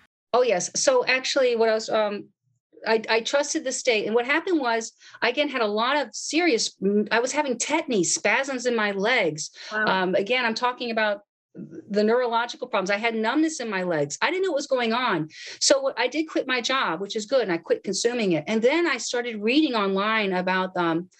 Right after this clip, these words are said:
Speaker 1: Smithsonian Magazine in twenty fifteen wrote about how medical marijuana can have heavy metals in it. And I got so afraid. I thought, I know that, that they're con-, it's being grown and it's contaminated, but I really started to worry because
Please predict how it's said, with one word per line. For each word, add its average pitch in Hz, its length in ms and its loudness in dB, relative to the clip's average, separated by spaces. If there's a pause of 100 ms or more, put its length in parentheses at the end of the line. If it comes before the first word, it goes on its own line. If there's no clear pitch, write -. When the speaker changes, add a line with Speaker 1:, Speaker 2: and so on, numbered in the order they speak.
(100)
Speaker 1:
Smithsonian 285 580 2
Magazine 240 380 0
in 208 100 0
twenty 220 260 0
fifteen 214 420 2
wrote 202 160 4
about 196 320 0 (300)
how 240 140 2
medical 233 360 0
marijuana 214 420 0
can 208 160 -6
have 185 160 -2
heavy 214 360 2
metals 220 420 2
in 240 100 0
it. 254 160 -2
And 214 100 0
I 202 60 2
got 196 240 0
so 262 300 2
afraid. 262 480 -2
I 196 100 0
thought, 202 300 -2 (440)
I 226 100 2
know 262 240 2
that, 233 220 0
that 208 240 -2
they're 202 180 0
con-, - 240 -10
it's 196 320 2
being 233 220 4
grown 214 340 2
and 202 140 0
it's 196 100 -4
contaminated, 214 720 2
but 185 100 4
I 190 60 2
really 269 340 2
started 247 320 0
to 220 100 -4
worry 208 480 0
because 208 300 -2